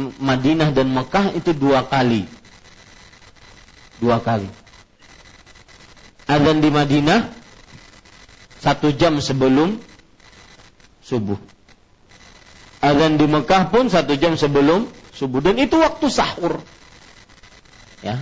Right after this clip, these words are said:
itu di waktu sahur. Maka tetaplah makan dan minum. Nah, sampai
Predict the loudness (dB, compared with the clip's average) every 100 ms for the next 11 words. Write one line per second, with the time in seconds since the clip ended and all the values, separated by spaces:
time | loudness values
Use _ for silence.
0 | -6 -6 -2 0 0 0 -2 -4 -4 -8
1 | -6 -6 -6 -10 -12 -20 -20 -6 -2 0
2 | 0 2 0 0 0 2 4 4 2 2
3 | 2 2 2 2 4 2 0 -10 -20 -20
4 | -20 -20 -18 -14 -14 -16 -20 -20 -20 -20
5 | -20 -20 -20 -20 -20 -20 -20 -2 0 2
6 | 2 2 4 4 4 2 0